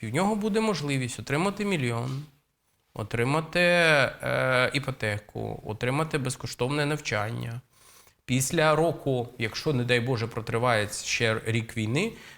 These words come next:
він зможе, ем, дембільнутись і виїхати за кордон. А той хлопець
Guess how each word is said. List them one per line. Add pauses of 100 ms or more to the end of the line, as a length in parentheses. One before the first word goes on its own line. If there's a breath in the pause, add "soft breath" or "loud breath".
(140 loud breath)
він
зможе, (100)
ем, (880)
дембільнутись (160)
і
виїхати
за
кордон. (1080 soft breath)
А
той
хлопець